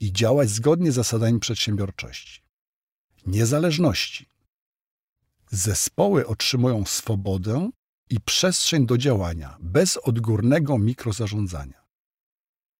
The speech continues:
Przy stosowaniu organizacji ma ona tworzyć wolną przestrzeń w celu swobodnego współdziałania zespołów bez ograniczeń hierarchicznych. Klientach.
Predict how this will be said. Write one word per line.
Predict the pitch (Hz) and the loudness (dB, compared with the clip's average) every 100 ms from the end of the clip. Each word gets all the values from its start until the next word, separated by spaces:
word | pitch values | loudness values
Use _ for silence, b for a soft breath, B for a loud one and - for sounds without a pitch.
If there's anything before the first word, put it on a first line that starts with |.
| _ B | _ B
Przy | - - | -6 -2
stosowaniu | 113 151 - 117 127 170 202 | 0 2 2 2 2 2 2
organizacji | - 151 160 156 156 139 - - - _ _ _ _ _ _ _ _ _ _ b b | 0 0 2 0 0 -2 -4 -12 -14 _ _ _ _ _ _ _ _ _ _ b b
ma | 107 | 0
ona | 113 120 | 4 4
tworzyć | 110 - 120 110 104 | 2 0 0 0 0
wolną | 98 151 190 196 | 2 4 4 0
przestrzeń | 175 - 110 98 - - 101 110 233 _ _ _ | 0 0 0 -2 -4 -4 -2 -4 -6 _ _ _
w | - | -10
celu | - 151 143 | 0 2 2
swobodnego | - - 123 120 107 123 185 170 | 2 0 -2 0 0 2 2 0
współdziałania | - - 135 120 123 127 113 104 | -4 -2 2 4 4 4 2 0
zespołów | 98 - - 110 143 233 - | -2 -4 -2 0 0 -2 -8
bez | - 87 107 175 - - | -10 -2 2 2 0 -2
ograniczeń | 175 175 156 170 - 160 | 0 2 0 0 -2 -4
hierarchicznych. | - 143 143 127 - 76 - 65 - _ _ _ _ _ _ _ _ _ _ | -2 0 0 -2 -10 -12 -12 -12 -18 _ _ _ _ _ _ _ _ _ _
Klientach. | - 107 139 214 160 - - - | -6 4 4 4 0 -4 -14 -18